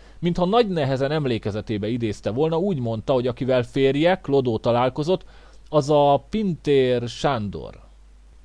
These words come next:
aki Pilis Szent Lászlón nyomozott, ahogy én is, szó szerint fél órán belül átlátta, hogy nem Loncsik volt a bombagyár vezetője, hanem Klodó.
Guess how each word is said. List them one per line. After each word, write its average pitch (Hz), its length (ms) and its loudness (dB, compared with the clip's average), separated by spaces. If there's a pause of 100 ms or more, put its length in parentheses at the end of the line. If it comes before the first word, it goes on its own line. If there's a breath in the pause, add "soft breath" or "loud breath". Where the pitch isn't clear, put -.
(200)
aki 143 220 -2
Pilis 233 280 0
Szent 135 260 -2
Lászlón 127 380 0
nyomozott, 110 460 -4
ahogy 110 240 0
én 117 160 -4
is, 147 220 -6
szó 233 280 2
szerint 165 380 0
fél 220 300 2
órán 123 380 4
belül 117 280 0
átlátta, 113 520 -2
hogy 120 120 0
nem 175 240 0
Loncsik 117 420 -2
volt 113 260 -2
a 117 40 0
bombagyár 107 560 0
vezetője, 131 520 0
hanem 104 320 -6
Klodó. 85 460 -8